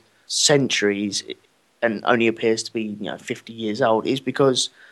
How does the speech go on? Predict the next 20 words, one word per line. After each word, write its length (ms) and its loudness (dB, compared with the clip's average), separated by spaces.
of 120 -2
the 40 -4
healing 360 2
properties 520 -10
of 120 -6
the 100 -8
island. 300 -6
It 220 -4
keeps 340 -2
everything 560 -4
nice 320 0
and 160 -6
fresh 480 2
and 360 -4
tries 360 4
to 100 -8
retain 800 -2
things. 600 -12
And 160 -2
so 420 4